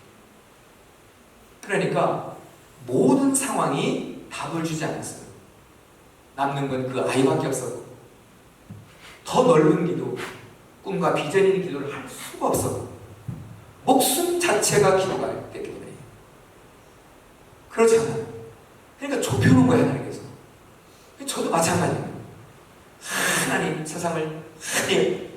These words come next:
이걸 기도할 수 있는 아이가 아니거든요. 집사람도 마찬가지예요. 너무나 사방에 우울함을 당했기 때문에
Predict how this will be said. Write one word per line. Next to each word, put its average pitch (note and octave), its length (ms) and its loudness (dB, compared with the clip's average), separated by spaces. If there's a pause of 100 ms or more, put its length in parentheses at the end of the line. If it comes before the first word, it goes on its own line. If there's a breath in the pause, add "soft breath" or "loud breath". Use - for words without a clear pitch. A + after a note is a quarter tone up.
(200)
이걸 E4 320 4
기도할 C#4 380 0
수 - 100 -2
있는 B3+ 180 -2
아이가 - 280 0
아니거든요. - 320 -8 (920)
집사람도 - 400 4
마찬가지예요. - 420 -4 (840)
너무나 C4 680 4
사방에 G#3 360 0
우울함을 D#3+ 340 -2
당했기 C#3 240 -4
때문에 - 640 -4